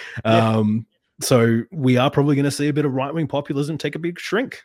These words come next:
Speaker 2: You know, this is a unifying force for a lot of the European community. Um, so, you know, we, we are gonna see Slovakia and Czechia and Romania and Bulgaria start to look at each other and go,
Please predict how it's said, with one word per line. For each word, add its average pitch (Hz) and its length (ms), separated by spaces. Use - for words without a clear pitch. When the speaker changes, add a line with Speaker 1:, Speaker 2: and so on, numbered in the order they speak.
Speaker 2:
You 101 140
know, 123 260
this 127 220
is 127 320
a 123 80
unifying 127 760
force 151 280
for - 120
a 101 60
lot 101 120
of 107 60
the 113 80
European 127 400
community. 131 520
Um, 95 420
so, 113 320
you 131 100
know, 107 80
we, 120 240
we 113 180
are 117 180
gonna 127 160
see 104 320
Slovakia 104 680
and 104 100
Czechia 98 640
and 101 240
Romania 113 720
and 104 140
Bulgaria 107 500
start 123 380
to 139 80
look 110 160
at 110 40
each 98 140
other 107 180
and 104 120
go, 104 260